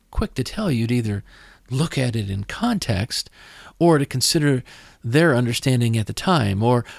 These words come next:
or they might even say, "Well, you can't take that literally." It might seem minor, but it's a good reading to illustrate why it's not safe to just take a passage from Scripture at face value,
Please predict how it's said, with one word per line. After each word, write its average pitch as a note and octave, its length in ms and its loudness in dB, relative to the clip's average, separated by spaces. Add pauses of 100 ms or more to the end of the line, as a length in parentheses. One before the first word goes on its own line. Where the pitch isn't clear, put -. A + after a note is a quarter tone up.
or C#3+ 80 2
they D3 120 4
might F#3 200 0
even C#3 180 0
say, C3+ 300 0 (300)
"Well, C#3 360 2 (380)
you C#3+ 180 -2
can't D3+ 280 -4
take D3 260 -2
that A#2+ 180 0
literally." G#2+ 720 -2 (2000)
It - 120 -4
might G3+ 200 -6
seem E3+ 260 2
minor, B2 480 0
but A2+ 360 -4
it's - 240 -10
a C3+ 60 -6
good E3+ 340 -6
reading C#3 360 -2
to - 160 -10
illustrate B2 460 -6
why A#2 240 -4
it's - 220 -8
not B2+ 200 -6
safe - 380 -6
to A#2 140 -8
just - 500 -8
take - 240 -10
a - 40 -10
passage A#2 520 -8
from G#2+ 180 -10
Scripture G#2+ 560 -6 (460)
at C3+ 100 -12
face - 380 -4
value, A2 500 -4